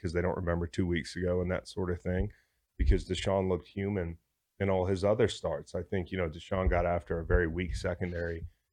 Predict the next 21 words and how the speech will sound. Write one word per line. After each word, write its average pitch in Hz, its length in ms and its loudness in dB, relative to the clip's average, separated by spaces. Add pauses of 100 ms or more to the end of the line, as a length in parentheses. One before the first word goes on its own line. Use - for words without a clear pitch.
(140)
in 95 100 0
Tennessee, 92 480 0
so 87 160 -4
he's 110 160 0
gotta 107 220 4
prove 95 260 4
it 80 100 0
two - 160 -2
weeks 90 300 -2
in 90 60 -2
a 82 60 2
row. 92 380 8 (360)
And 117 80 6
I 131 80 10
lean 180 260 8
Baltimore 135 420 6
in 104 100 4
this 98 160 0
game 98 220 4
because, 92 640 2 (440)
um, 92 460 6